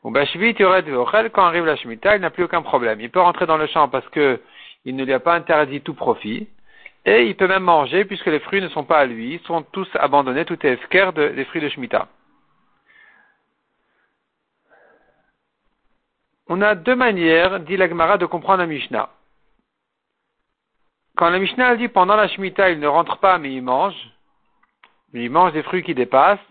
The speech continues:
est-ce qu'il s'agit que le neder a été fait pendant la Shemitah, ou bien non, le neder a été fait avant la Shemitah,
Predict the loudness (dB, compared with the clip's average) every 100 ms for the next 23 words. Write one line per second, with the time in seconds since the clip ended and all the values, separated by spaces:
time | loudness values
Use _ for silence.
0 | _ _ _ _ _ _ _ _ -20 -8
1 | -8 -6 -8 -6 -6 -6 -6 -8 -8 -12
2 | _ _ _ _ _ _ _ _ -2 2
3 | 2 2 0 4 4 4 2 -2 -6 0
4 | 0 0 -4 -6 -10 0 2 2 0 -6
5 | -2 2 2 2 0 0 2 2 0 0
6 | 0 2 2 2 0 -6 -10 0 4 4
7 | 0